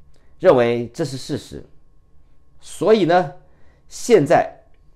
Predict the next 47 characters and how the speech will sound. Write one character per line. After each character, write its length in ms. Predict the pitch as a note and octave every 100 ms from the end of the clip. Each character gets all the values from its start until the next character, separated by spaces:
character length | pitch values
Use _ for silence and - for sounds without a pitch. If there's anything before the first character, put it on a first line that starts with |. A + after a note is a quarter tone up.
| - _ _ - - - - A2
Michael 380 | A#2 B2 A#2
Richardson 340 | A2 G#2 F#2 E2
向 220 | F#2 A#2+
上 420 | - G#3 G3+ C#3
级 280 | A2+ F#2 G#2
法 220 | - D2
官 400 | D2 A2 A#2 A#2 - - - - -
提 300 | - G2+ B2+
出 200 | - D3
了 160 | A2
新 480 | - - - E3+ E3+
的 500 | C#3 A#2+ G#2+ - - - - -
诉 220 | - F3
求， 320 | F#3+ F2+ F#2 - - - - -
因 180 | G#3+
为 220 | A#3+ F#3 - - - - _ - - _ _
伦 220 | G2+ A#2
敦 160 | C#3 D3+
大 180 | D3+ A2
学 240 | - F2+
跟 160 | F2+ A2
伦 140 | G2+
敦 140 | A2 A2
政 200 | A#2 G#2
经 100 | G#2
学 120 | G#2+
院 100 | G2+
自 340 | - A#3+ B3
己 260 | C#3+ - F2
推 280 | - C#3+ C#3
翻 200 | C#3+ C3+
了 120 | A2
自 220 | F#2+ B2+
己 160 | - G#2
在 140 | G#2
法 180 | G2 F2
庭 160 | D2+ E2+
上 180 | G#2+
的 80 | F2
供 200 | D#2 F#2
词。 220 | D2+ - - - _ - - - - - - - -
他 80 |
们 100 | G#3
说 180 | F3+ G3+ G3 - -
：“哦， 180 | C#3+ - - -
没 180 | A2
有， 160 | C3+ -